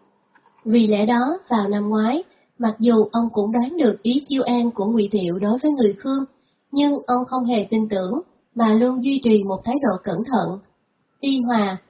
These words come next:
không liên kết với Thiêu Đương Khương, cũng không nhận ý chiêu an của Ngụy Thiệu. Cho tới hôm Công Tôn Dương trở thành sứ giả, được Ngụy Thiệu phái đến lãnh địa của ông. Đối với chuyện này,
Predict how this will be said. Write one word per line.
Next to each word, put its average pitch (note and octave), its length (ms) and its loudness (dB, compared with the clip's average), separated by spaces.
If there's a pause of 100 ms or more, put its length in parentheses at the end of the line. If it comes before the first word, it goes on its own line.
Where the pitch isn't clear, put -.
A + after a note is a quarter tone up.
không B3 280 -2
liên A#3+ 240 0
kết D4 260 -2
với C#4+ 200 2 (640)
Thiêu C#4+ 160 0
Đương C#4 200 0
Khương, C#4+ 340 2 (140)
cũng G#3+ 220 2
không B3 220 -2
nhận G3 280 2
ý B3 260 -2
chiêu C4 140 -4
an A#3+ 240 0
của A3+ 100 0
Ngụy A3 240 0
Thiệu. F#3+ 340 -2 (720)
Cho A#3+ 140 0 (180)
tới B3 180 0
hôm C4+ 260 0
Công A#3 200 -2
Tôn A3+ 120 0
Dương A3+ 280 0
trở G#3 240 -2
thành G#3 220 -2
sứ A#3 140 -2 (140)
giả, G3 340 -2 (360)
được A3+ 220 2
Ngụy A3 180 0
Thiệu G#3 320 4
phái B3+ 180 -2
đến C4+ 160 -2
lãnh A3 220 -2
địa G3+ 280 0
của A#3 80 -4
ông. B3+ 220 -4 (560)
Đối A3 220 2
với E4 160 0
chuyện F#3+ 220 0
này, G3 280 -2